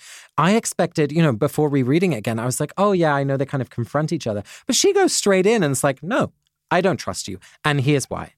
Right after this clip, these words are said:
And here's why. And here's why." I had to applaud her directness. And th-, there was nothing duplicitous about her in that moment. She acted with complete confidence and integrity, kind of.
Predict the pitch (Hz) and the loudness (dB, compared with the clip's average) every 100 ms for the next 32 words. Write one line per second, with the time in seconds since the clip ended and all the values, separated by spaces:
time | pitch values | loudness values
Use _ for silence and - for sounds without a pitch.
0 | - 117 107 156 156 95 - - - 135 | -4 -2 2 2 0 -4 -10 -14 -4 0
1 | 131 135 135 - 87 87 - _ _ 151 | 0 0 -2 -2 -8 -10 -18 _ _ -2
2 | 160 - 196 - 185 160 - 135 135 135 | -2 -2 -4 0 0 0 -2 0 0 0
3 | 120 98 120 101 104 107 - 151 196 - | -4 -2 -4 -2 -4 -6 -6 -4 -2 -4
4 | - - - _ - 135 143 - - 147 | -8 -12 -20 _ -2 0 0 -4 -10 -12
5 | - 143 160 156 156 - 175 135 - - | -6 -2 0 2 0 0 0 -2 -4 -4
6 | 143 143 120 - 107 110 110 120 110 107 | -4 -4 -4 -4 -2 -4 -4 -4 -2 -2
7 | 110 120 165 123 - 147 123 135 - 117 | -2 -2 -2 -4 -4 -4 -2 -4 -2 -2
8 | 107 107 104 _ - _ _ - 135 - | 0 -2 -4 _ -20 _ _ -4 -2 0
9 | 151 151 - 127 135 120 107 - - 110 | -2 -2 -4 -4 -2 -2 -2 -6 -8 -6
10 | 110 98 - - _ 127 120 135 143 127 | -4 -4 -8 -12 _ -6 -4 -2 -2 -4
11 | - 92 - - - 104 120 170 269 - | -8 -12 -16 -20 -6 -2 0 -2 -4 -10